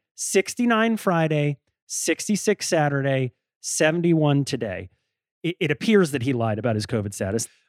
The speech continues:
But if you read between the lines, what the press is telling you is what we were talking around on the pod, which is he had covid and he developed double pneumonia out of that.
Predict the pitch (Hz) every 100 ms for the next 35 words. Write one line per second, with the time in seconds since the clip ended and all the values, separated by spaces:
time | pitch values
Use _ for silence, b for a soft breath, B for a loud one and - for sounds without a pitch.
0 | _ 143 165 160 170 180 220 202 208 180
1 | 139 139 139 139 - - 175 175 180 -
2 | 139 139 131 127 117 123 135 139 190 175
3 | 160 147 - 135 131 139 127 131 123 117
4 | 110 113 113 139 202 196 202 247 208 -
5 | 262 202 120 143 b b - 190 190 165
6 | 214 247 - 196 185 175 185 254 247 139
7 | 127 113 113